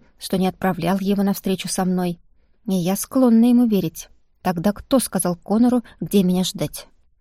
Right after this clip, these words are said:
По всему выходит, этот загадочный некто был точно уверен в том,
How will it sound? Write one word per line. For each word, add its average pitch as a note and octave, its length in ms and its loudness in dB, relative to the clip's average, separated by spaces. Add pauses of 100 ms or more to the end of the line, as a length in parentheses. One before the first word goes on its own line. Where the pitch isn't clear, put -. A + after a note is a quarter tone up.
(380)
По A3 80 2
всему C#4 300 2
выходит, G3 580 -2 (300)
этот G3+ 260 0
загадочный F#3+ 560 0
некто F#3+ 460 -2 (240)
был G3+ 180 0
точно G3+ 420 2
уверен E3 260 -2
в - 140 -12
том, A3 320 4